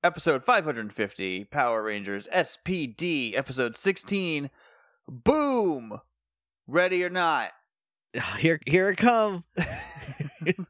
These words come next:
Speaker 2: Uh, it aired May twenty-first. May the twenty-first be with you. Uh, two thousand five, written by Greg Aronowitz, <laughs> directed by Andrew Merrifield. It's the last one. The next one's in June, so I can't, I can't do the joke anymore. <laughs> And I missed the first
Speaker 1: <laughs>
Speaker 2: one like a fool,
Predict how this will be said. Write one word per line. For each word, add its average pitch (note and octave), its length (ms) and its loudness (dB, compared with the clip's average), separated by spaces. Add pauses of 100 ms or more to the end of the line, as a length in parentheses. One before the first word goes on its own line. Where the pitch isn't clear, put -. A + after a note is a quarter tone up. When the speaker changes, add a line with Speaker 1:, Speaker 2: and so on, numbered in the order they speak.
(420)
Speaker 2:
Uh, C#3 400 4
it G#3+ 160 4
aired F3+ 340 4
May E3+ 280 4
twenty-first. E3 680 2
May C3 120 2
the A#2+ 60 0
twenty-first A2+ 320 2
be A2+ 80 0
with G2+ 180 4
you. F#2 180 2
Uh, G2+ 220 2
two A#2 120 0
thousand G#2 180 0
five, A2+ 360 4
written A#2+ 400 0 (120)
by G#2+ 120 4
Greg G#2+ 240 2
Aronowitz, A2+ 580 2
<laughs> B2 160 -4
directed B2 640 2
by A2+ 120 2
Andrew A2+ 320 0
Merrifield. A#2 640 0 (460)
It's - 140 -20
the E3 100 2
last D#3 300 2
one. D3 180 2
The B2 60 0
next D3 160 0
one's C#3 180 -6
in B2 140 -8
June, A2+ 320 -2
so A2+ 120 2
I A2 100 2
can't, G#2+ 360 -4 (840)
I - 40 -16
can't G#2+ 260 -4
do A#2 100 -4
the G#2 100 -2
joke B2 280 2
anymore. F#2+ 520 -2
<laughs> - 40 -18 (220)
And G#2+ 120 -2
I A#2+ 120 0
missed E3+ 200 4
the C#3+ 100 4
first D#3 340 2
Speaker 1:
<laughs> - 20 0
Speaker 2:
one A#2 100 0
like A2+ 160 0
a F#2+ 80 0
fool, C3 560 0